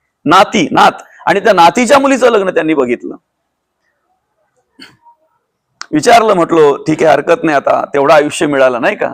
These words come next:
आनंद वाटला?" एकशे दहा वर्ष कार्य करणाऱ्या त्या आजोबांच्या उत्तर कार्यांच्या निमित्तानं, अ, प्रवचन करायचं एक, अ,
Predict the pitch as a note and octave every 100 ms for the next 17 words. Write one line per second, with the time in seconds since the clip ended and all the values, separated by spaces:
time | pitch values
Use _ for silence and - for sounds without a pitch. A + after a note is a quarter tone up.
0 | _ - G3 G#3 F#3 - D3+ C#3 - _
1 | _ _ D#3+ D#3+ - G#3+ D3+ - G3+ A3
2 | G#3+ - G#3 F#3 F3+ F#3 E3+ E3 D#3+ C#3+
3 | B2+ - _ _ - C#3 C3 E3 F3 E3+
4 | E3 E3+ D#3+ D#3 D#3 A#3+ A3+ F#3+ F#3 F3+
5 | E3 E3+ E3+ D#3+ D#3 D3+ C3 _ _ _
6 | - C#3 B2+ B2 G#2 F3 F#3+ F#3+ F3+ E3
7 | D#3 D3+ E3 D#3 D#3 D3 - D3 C#3